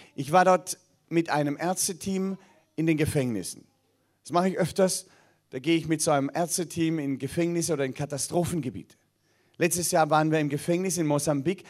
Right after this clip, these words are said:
und die Not in den Gefängnissen in Afrika ist, ist furchtbar, das kann man sich nicht vorstellen. Wir waren in dem letzten Gefängnis,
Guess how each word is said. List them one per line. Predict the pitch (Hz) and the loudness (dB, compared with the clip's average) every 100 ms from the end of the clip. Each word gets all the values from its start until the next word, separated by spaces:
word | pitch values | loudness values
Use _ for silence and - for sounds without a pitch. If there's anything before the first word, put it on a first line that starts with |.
| - - | -20 -6
und | 170 | -2
die | 170 | 0
Not | 175 196 247 247 | 2 4 4 0
in | 170 | -2
den | 160 | -2
Gefängnissen | 151 151 - 233 226 180 151 156 | 0 0 4 4 4 -2 -2 -4
in | 139 | -2
Afrika | 143 156 165 160 143 | -4 -6 -8 -2 -2
ist, | 131 - - - | -2 -4 -8 -8
ist | 139 - | -8 -8
furchtbar, | - 180 151 143 | -4 -6 -4 -4
das | 135 131 - | -4 -6 -10
kann | 165 | -6
man | 170 | -6
sich | 156 | -6
nicht | 147 139 | -8 -10
vorstellen. | - 87 - 85 - _ _ _ _ _ _ - | -14 -16 -16 -18 -20 _ _ _ _ _ _ -2
Wir | 165 | 2
waren | 185 | 2
in | 214 180 | 2 0
dem | 160 | 0
letzten | 190 - 180 | 0 -2 -2
Gefängnis, | 151 180 185 208 226 - | -2 0 0 0 -4 -8